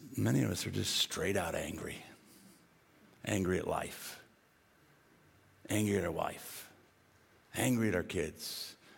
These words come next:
Angry at the guy next to you in the car that cut you off or flipped you off. Angry at nothing.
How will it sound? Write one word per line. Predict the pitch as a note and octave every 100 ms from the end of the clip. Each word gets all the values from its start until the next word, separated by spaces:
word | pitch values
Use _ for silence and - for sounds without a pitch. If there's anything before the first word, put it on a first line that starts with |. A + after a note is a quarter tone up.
| -
Angry | C3 D3+ C#3
at | C3
the | G#2+
guy | G#2+ G#2+
next | G#2 G2+ -
to | G#2
you |
in |
the | F#2
car | - F#2+ F#2
that | E2+ E2+ -
cut | - F#2+ -
you | F2+
off | F2+ F#2
or |
flipped | - G2 F2+ -
you |
off. | - - - - - - - - - - - - _ _ _ _ -
Angry | A#2 B2 C#3+ B2 G#2
at | -
nothing. | B2 A#2+ C#3+ E3+ - D3 A2+ -